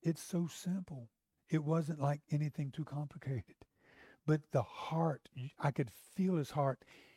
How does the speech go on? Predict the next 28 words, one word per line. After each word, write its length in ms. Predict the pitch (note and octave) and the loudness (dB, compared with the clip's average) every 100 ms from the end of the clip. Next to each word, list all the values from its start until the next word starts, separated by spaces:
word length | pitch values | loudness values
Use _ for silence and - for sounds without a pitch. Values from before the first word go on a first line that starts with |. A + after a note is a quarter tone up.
| _ | _
and 200 | D#3 C#3+ - _ _ - | 4 4 2 _ _ -12
he's 320 | - G3 F#3+ | 0 2 2
so 220 | - F3+ | 4 2
connected. 480 | E3+ D#3+ E3 C#3+ C#3+ - | 4 4 2 2 -2 0
And 160 | D3 | 2
when 100 | D3+ | 4
he's 260 | D3+ D#3 C3+ | 4 2 -2
sharing 500 | - - E3+ E3+ D#3 | -4 2 4 4 4
it, 100 | B2+ - _ _ _ _ | 0 -6 _ _ _ _
it, 160 | E3 E3 - - - _ _ _ | 2 2 -2 -10 -12 _ _ _
it 140 | E3+ C#3+ | -2 2
connects 420 | D3 C3 A#2+ - | 4 2 0 -2
me 300 | C3+ A#2 F#2+ _ _ - | -2 -2 -6 _ _ -6
right 340 | A#2 A#2+ C3 | 2 4 4
there 180 | A#2+ A#2 | 2 0
with 280 | A2+ A2+ - | 0 -2 -4
it. 80 | - _ _ _ _ _ _ _ _ | -14 _ _ _ _ _ _ _ _
And 160 | C3 C3 | 4 4
it 120 | B2+ | 4
was 120 | B2 | -2
so 200 | - D3 | 0 4
real 420 | C3 A#2+ B2+ C3+ | 4 4 2 2
to 140 | A#2+ B2 | 0 -4
me. 380 | A2 G#2+ F#2 - _ _ - | -2 -4 -6 -12 _ _ 0
And 100 | C#3 | 4
I'm 140 | C3+ | 6
going, 320 | A#2+ B2+ A#2+ A2+ | 4 2 0 0
"Wow, 480 | C3+ C#3 B2+ G#2+ | 2 2 0 -2